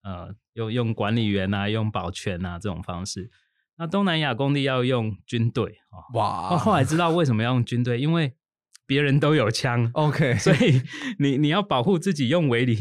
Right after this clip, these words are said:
Speaker 1: 是没有意义的。
Speaker 2: 是。
Speaker 1: 而且我还遇过，呃，什么柬埔寨的工地，用泰国的军队来帮忙看，看工地。
Speaker 2: 啊？
Speaker 1: 那我想说为什么？这哪有自己的国家还让其他国家军队跑进来？
Speaker 2: 嗯。
Speaker 1: 后来他说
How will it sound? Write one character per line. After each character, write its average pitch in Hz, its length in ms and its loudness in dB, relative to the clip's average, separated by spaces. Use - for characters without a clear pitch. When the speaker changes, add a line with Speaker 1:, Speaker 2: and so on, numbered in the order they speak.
Speaker 1:
是 - 260 -4
没 147 140 0
有 127 120 0
意 135 220 0
义 117 60 0
的。 90 180 0
Speaker 2:
是。 110 260 0
Speaker 1:
而 - 80 4
且 117 240 2
我 131 80 -2
还 127 140 0
遇 160 160 0
过， 139 380 -2
呃， 101 360 0
什 101 160 -6
么 85 140 -6
柬 123 240 -2
埔 98 260 -2
寨 123 220 -4
的 98 100 0
工 98 280 -2
地， 98 240 -8
用 120 400 -2
泰 160 340 -4
国 95 260 -6
的 92 120 -6
军 101 240 -4
队 95 220 -4
来 85 120 -10
帮 98 160 -6
忙 85 240 -6
看， 92 320 -8
看 95 260 -8
工 87 240 -10
地。 98 280 -14
Speaker 2:
啊？ 117 280 0
Speaker 1:
那 196 120 6
我 202 60 2
想 143 160 -2
说 151 140 0
为 185 160 0
什 120 160 -4
么？ 95 140 -8
这 123 180 -12
哪 147 300 -2
有 190 180 4
自 120 140 -4
己 147 80 0
的 123 120 0
国 117 280 -4
家 139 260 -4
还 113 180 -4
让 127 260 -2
其 117 160 -8
他 135 160 -6
国 110 160 -6
家 120 140 0
军 113 180 -6
队 120 120 -2
跑 92 200 -12
进 113 160 -8
来？ 101 120 -4
Speaker 2:
嗯。 147 60 0
Speaker 1:
后 131 80 6
来 113 100 4
他 101 80 0
说 - 160 -4